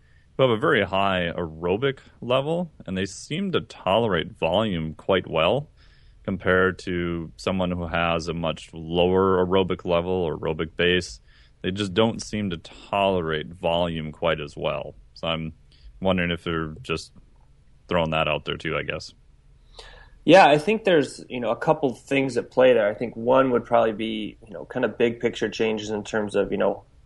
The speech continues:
Speaker 2: heart structure and function. Um, you know, as you, <clears throat> you can kind of dive into a lot of the, the different training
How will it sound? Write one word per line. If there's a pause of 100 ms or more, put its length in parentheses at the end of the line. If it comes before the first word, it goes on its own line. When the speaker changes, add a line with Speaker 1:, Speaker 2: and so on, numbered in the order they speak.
(120)
Speaker 2:
heart
structure
and
function. (1000)
Um,
you
know,
as
you,
<clears throat>
you
can
kind
of
dive
into
a
lot
of
the, (640)
the
different
training